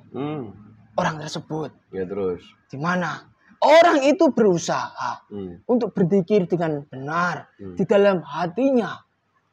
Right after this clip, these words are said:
Speaker 2: melalui ajuran dari seseorang. Pasti kamu paham.
Speaker 1: Hmm. Paham.
Speaker 2: Di mana kami akan memecah konsentrasinya.
Speaker 1: Hmm.
Speaker 2: Apa yang ada di dalam pikirannya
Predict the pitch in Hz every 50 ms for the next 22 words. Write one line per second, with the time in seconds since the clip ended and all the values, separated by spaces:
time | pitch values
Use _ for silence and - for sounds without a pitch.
0 | _ _ _ _ _ _ _ - 156 160 185 196 185 190 - 165 170 170 - 165
1 | 156 143 127 117 - _ _ _ _ _ _ _ _ - 120 120 120 117 113 -
2 | - - - - _ - 123 123 120 - - _ _ _ _ _ _ _ _ _
3 | _ _ _ _ _ _ - - - - - - - 135 - - - - - -
4 | - - - - - _ _ _ _ _ _ _ _ _ - 190 226 240 233 _
5 | _ _ _ _ _ _ _ - 202 196 196 - 190 175 208 254 294 311 294 294
6 | 269 247 277 277 269 226 196 196 226 220 190 180 175 175 185 196 185 - - -
7 | 202 175 - - - - - 147 - 160 143 139 135 135 135 - - 131 127 123
8 | - _ - - 104 - 110 104 165 190 - - 190 185 170 - 165 170 170 -
9 | - - 151 - 139 139 - - 175 175 220 233 240 233